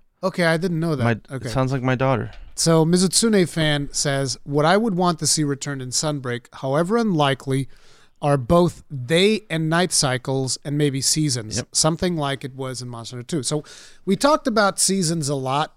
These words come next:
Speaker 1: in the last podcast and how that stuff worked. I think that seasons would be amazing, but if they do implement seasons, I don't think it's gonna be in Sunbreak.
Speaker 2: No, I think that's a Monster Hunter six item.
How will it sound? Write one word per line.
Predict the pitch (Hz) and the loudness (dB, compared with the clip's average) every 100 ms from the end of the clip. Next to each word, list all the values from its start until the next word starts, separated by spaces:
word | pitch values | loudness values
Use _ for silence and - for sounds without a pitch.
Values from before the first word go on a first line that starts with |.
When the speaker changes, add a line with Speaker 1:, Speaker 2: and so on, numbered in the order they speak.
| - | -12
Speaker 1:
in | 151 143 135 | -8 -6 -6
the | 139 135 | -4 -4
last | 127 123 123 127 - | -4 -4 -4 -4 -4
podcast | 143 151 - 156 160 - | -4 -4 -4 -4 -4 -8
and | 123 | -6
how | 127 | -4
that | 117 120 127 | -4 -4 -2
stuff | - 151 - | -2 -2 -4
worked. | 190 - _ | -6 -8 _
I | 160 | -4
think | 170 220 | -2 -2
that | 156 - | -4 -4
seasons | 147 135 | -6 -8
would | 123 | -10
be | 123 | -10
amazing, | 123 127 131 123 123 | -8 -6 -6 -6 -10
but | 123 - - - - | -12 -14 -20 -20 -6
if | 175 170 | -2 0
they | 220 254 | 2 2
do | 135 190 202 | 2 4 4
implement | 185 170 170 151 | 2 -2 -4 -4
seasons, | 165 156 160 | -4 -4 -2
I | 160 | 0
don't | 175 | 0
think | 165 147 | -2 -4
it's | - | -4
gonna | 135 | -8
be | 120 | -8
in | 113 | -4
Sunbreak. | - 113 107 98 - - _ _ _ _ _ _ _ _ _ _ _ _ - _ | -4 -4 -10 -16 -16 -20 _ _ _ _ _ _ _ _ _ _ _ _ -20 _
Speaker 2:
No, | - 110 110 101 - _ _ - | -6 -4 -4 -8 -14 _ _ -6
I | 113 | -4
think | 113 | -2
that's | 107 104 - | -2 -4 -4
a | |
Monster | 110 107 104 | -2 -2 -4
Hunter | 110 | -6
six | 104 - 107 - - | -6 -8 -10 -12 -8
item. | 107 107 107 | -4 -4 -4